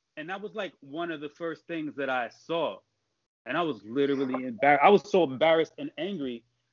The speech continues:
like, I stopped working. You know what I mean? I just shut everything down. I was like, "Yo, I can't even work right now." I was just pissed. Like, how the fuck? Like, we just faced a trial where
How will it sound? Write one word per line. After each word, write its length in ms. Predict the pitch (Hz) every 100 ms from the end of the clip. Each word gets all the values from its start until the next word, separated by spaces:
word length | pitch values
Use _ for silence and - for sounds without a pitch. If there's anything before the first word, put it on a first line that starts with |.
| _
like, 100 | 143
I 40 | 185
stopped 240 | - -
working. 340 | 175 202 139 98 _ _ _ _
You 60 | 151
know 60 |
what 40 | 156
I 20 |
mean? 180 | 175 170 _
I 60 | 147
just 260 | 160 -
shut 140 | - 175
everything 400 | 170 165 147 143
down. 260 | 147 156
I 40 | 147
was 100 | 127
like, 120 | 127
"Yo, 100 | 131
I 80 | 123
can't 260 | - 147
even 200 | 139 139
work 220 | 131 151 156
right 160 | 147
now." 120 | 131 113
I 40 |
was 100 | 139
just 140 | 131 - _
pissed. 240 | 190 151 _ _ _ _
Like, 140 | 160
how 200 | - -
the 80 | 233
fuck? 240 | - 214 - _
Like, 180 | 180 - _ _ -
we 220 | 233 285
just 380 | 185 233 - -
faced 300 | 202 208 -
a 60 | 160
trial 600 | - 185 196 190 147 139 _ _
where 380 | 123 165 156 139